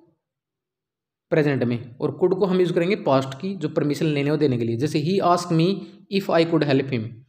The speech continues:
उसने मेरे से पूछा क्या मैं उसकी मदद कर सकता हूँ। तो ये पास्ट की क्या है? परमिशन है, इनफॉर्मल परमिशन है। और he told me that he could help me,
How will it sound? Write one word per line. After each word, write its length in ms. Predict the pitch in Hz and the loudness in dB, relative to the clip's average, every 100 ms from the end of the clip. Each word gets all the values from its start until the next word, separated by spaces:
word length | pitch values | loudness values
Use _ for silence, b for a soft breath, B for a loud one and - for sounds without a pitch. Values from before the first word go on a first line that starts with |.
| _ _ | _ _
उसने 240 | 170 170 202 | -8 0 2
मेरे 180 | 202 196 | 4 2
से 100 | 202 | 0
पूछा 320 | 175 165 185 | -2 0 -2
क्या 200 | 190 185 | 0 0
मैं 80 | 175 | 0
उसकी 180 | 160 175 | 0 0
मदद 200 | 156 156 | 0 0
कर 100 | 127 | -2
सकता 260 | 135 113 | -4 -4
हूँ। 100 | 117 - - _ _ _ _ - | -8 -10 -18 _ _ _ _ -6
तो 40 | |
ये 40 | 180 | -2
पास्ट 320 | 185 180 190 | 2 2 2
की 80 | 214 | -2
क्या 140 | 190 180 | 0 0
है? 140 | 214 226 - _ _ _ _ _ _ _ - | 0 -4 -14 _ _ _ _ _ _ _ -6
परमिशन 400 | 135 135 135 135 | -2 -2 -2 -4
है, 200 | 120 127 | -4 0
इनफॉर्मल 460 | 165 165 170 156 | 0 2 2 2
परमिशन 380 | 139 131 131 123 | 2 2 0 -2
है। 100 | 113 113 - _ _ _ _ _ _ _ _ - | -8 -10 -18 _ _ _ _ _ _ _ _ -4
और 140 | 135 | 0
he 160 | 135 196 | 0 2
told 260 | 214 208 | 4 4
me 100 | 202 | 2
that 240 | 196 185 185 | 2 2 2
he 80 | 185 | 0
could 200 | 185 160 | 0 2
help 260 | 156 156 156 | 2 0 0
me, 160 | 139 | -4